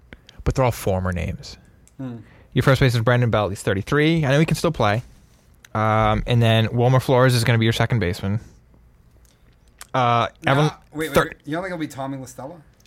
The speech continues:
Speaker 1: Oh, yeah, all right. Hey, here's the thing. Tommy La Stella was thirty-three.
Speaker 2: Uh-huh.
Speaker 1: And then Evan Longoria is thirty-six. Brendan Crawford, your shortstop's gonna be thirty-five.
Speaker 2: Yeah.
Speaker 1: Um, and then even, like,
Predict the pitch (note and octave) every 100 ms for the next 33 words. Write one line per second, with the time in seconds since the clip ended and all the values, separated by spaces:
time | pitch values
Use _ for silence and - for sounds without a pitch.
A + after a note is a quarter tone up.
0 | _ _ _ _ _ _ _ _ _ -
1 | - G#2 G#2 G2 A2 - - _ _ -
2 | - D#3+ D#3 F3 G#3 A#2 - - - E3
3 | F3+ D#3 F3+ C#3+ C3+ D#3 D3 D#3 G#3+ D#3+
4 | - - - - C3 C#3+ C3+ B2 - -
5 | D#3 D#3 D3 - D3 D#3+ D#3+ D#3 C#3 C3+
6 | B2 - A#2 A2+ F3+ F#3 - - - -
7 | - A#2 A2 - C#3 E3 C3+ A#2+ - A#2
8 | B2 - A#2 G2 A2 F#2 - A#2 B2 E3+
9 | G3+ - _ - C3+ C#3 D3+ - - B2
10 | B2 A#2+ A#2 A2+ - _ _ _ _ _
11 | - - - - - C#3 C3+ C3+ F3 G3+
12 | F#3 D3+ -